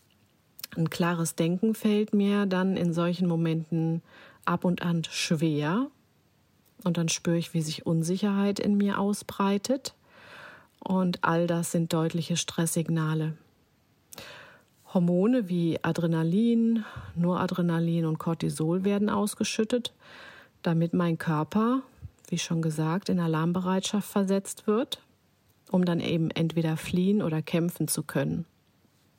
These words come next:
<laughs> Jetzt kommen wir zum Säbelzahntiger. Was aber, wenn dann weder ein Säbelzahntiger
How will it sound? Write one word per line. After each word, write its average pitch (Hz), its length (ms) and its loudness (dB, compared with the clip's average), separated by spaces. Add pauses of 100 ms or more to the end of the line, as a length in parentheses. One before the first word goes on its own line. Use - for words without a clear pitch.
(480)
<laughs> - 560 -6
Jetzt - 200 -2
kommen 170 200 2
wir 165 100 -2
zum 170 200 0
Säbelzahntiger. 196 1300 0 (500)
Was 175 400 0
aber, 165 480 0 (280)
wenn 180 320 2
dann 170 280 0
weder 175 320 0
ein 160 220 0
Säbelzahntiger 175 1300 0